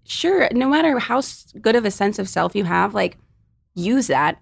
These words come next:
respect yourself, and leave a certain situation if someone's not treating you. If they're nice to you sometimes, but then they say really mean things, that's still not okay.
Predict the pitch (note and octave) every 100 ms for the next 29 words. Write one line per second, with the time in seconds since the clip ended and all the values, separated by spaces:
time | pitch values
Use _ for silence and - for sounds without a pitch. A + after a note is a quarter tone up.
0 | - F#3 - B3 C4+ F#3 E3+ D#3+ D#3 E3
1 | E3 E3 F3 F3+ F3 - E3 E3 E3 E3
2 | E3 D#3+ D#3 E3 D#3+ D#3+ D#3 - F#3 F#3
3 | D#3+ D3+ - _ _ _ _ _ _ _
4 | _ _ G#3 A#3 A3+ A3 B3 B3+ B3 B3
5 | C4 C#4 - G#3+ A3+ A3+ A3 A3+ G3 G3+
6 | G#3 G3+ F#3+ F#3+ A3+ G#3+ G3 - A#3+ A#3
7 | G#3 G3 F3+ F3+ -